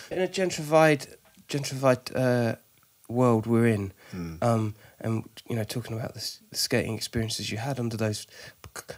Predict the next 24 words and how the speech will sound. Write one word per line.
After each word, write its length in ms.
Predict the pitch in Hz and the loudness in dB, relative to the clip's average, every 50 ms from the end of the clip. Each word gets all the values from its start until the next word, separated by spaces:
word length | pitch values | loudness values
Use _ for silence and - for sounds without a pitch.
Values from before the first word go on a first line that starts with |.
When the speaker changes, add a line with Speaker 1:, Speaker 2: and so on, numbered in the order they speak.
| - | -6
Speaker 1:
car 200 | - - 131 117 | 2 4 4 4
parks 420 | - - 120 117 110 113 - - - | 4 2 2 2 2 0 -2 -2 -2
and, 140 | 113 101 | -2 -2
Speaker 2:
Mm. 240 | 92 92 90 87 90 - 127 | -2 -4 -6 -6 -8 -6 -4
Speaker 1:
you 60 | 135 | -2
know, 80 | 123 120 | 0 2
making 280 | 131 139 135 139 139 127 | 2 2 0 0 0 0
something 380 | - - 139 127 - 139 131 | 0 0 0 -2 -2 -2 -2
out 100 | 131 117 - | -2 -2 -2
of 60 | 117 | -2
nothing, 420 | 123 139 139 - - 113 98 92 92 | -2 -4 -4 -6 -6 -8 -8 -6 -4
so 180 | - - - | -4 -4 -4
to 80 | - - | -4 -6
speak, 240 | - - - 98 92 | -6 -6 -6 -8 -8
Speaker 2:
That's 200 | 95 - - - | -6 -6 -6 -4
Speaker 1:
you 60 | - | -4
know, 60 | 104 101 | -4 -6
Speaker 2:
right. 120 | 82 - - | -8 -10 -12
Speaker 1:
creating 420 | - - 131 127 127 - - 113 | -10 -6 -4 -4 -4 -4 -4 -2
your 180 | 113 113 113 120 | -2 0 0 0
own 160 | 123 120 117 | 0 0 -2
f-, 160 | 110 - - _ - - - - - - | -6 -8 -14 _ -20 -20 -20 -20 -16 -10
play. 400 | - - 139 135 113 101 92 - - - - - - _ _ _ _ - | -6 -4 -2 -2 -2 -2 -4 -8 -14 -20 -20 -20 -20 _ _ _ _ 0
Um, 240 | 127 135 139 139 | 2 2 2 2